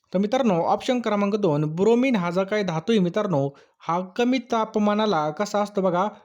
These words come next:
द्रव अवस्थेमध्ये असतो, कमी तापमानाला द्रव अवस्थेमध्ये. प्रश्न क्रमांक आठ आहे, राजा केळकर वस्तू संग्रहालय खालीलपैकी कोणत्या ठिकाणी आहे? तर ऑप्शन क्रमांक तीन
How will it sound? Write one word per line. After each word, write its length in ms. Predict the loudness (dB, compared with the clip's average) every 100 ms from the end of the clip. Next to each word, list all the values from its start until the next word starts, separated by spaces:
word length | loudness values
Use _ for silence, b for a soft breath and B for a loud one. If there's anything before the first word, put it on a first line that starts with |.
| B -4
द्रव 280 | 2 4 4
अवस्थेमध्ये 680 | 2 0 -2 -2 -2 0
असतो, 300 | -4 -6 -12
कमी 300 | -6 -4 -2
तापमानाला 580 | -2 -6 -4 -6 -4 -6 -8 b b b b
द्रव 260 | -2 0 2
अवस्थेमध्ये. 640 | 0 -4 -8 -10 -8 -10 -14 _ _ _ _ -8
प्रश्न 280 | -6 -2 -2
क्रमांक 440 | 0 0 0 0 0
आठ 200 | -2 0
आहे, 280 | 0 2
राजा 320 | 0 0 0 -2
केळकर 460 | 0 0 2 2
वस्तू 280 | 2 0 -4
संग्रहालय 540 | -2 -2 0 2 0 0
खालीलपैकी 640 | -2 -2 0 -2 -2 -2
कोणत्या 400 | 0 0 0 -2
ठिकाणी 340 | -2 -2 0 0
आहे? 340 | 0 -2 -6 -8 b b b b -2
तर 40 |
ऑप्शन 340 | -2 0 -2 -2
क्रमांक 440 | 0 2 0 0
तीन 380 | -4 0 -2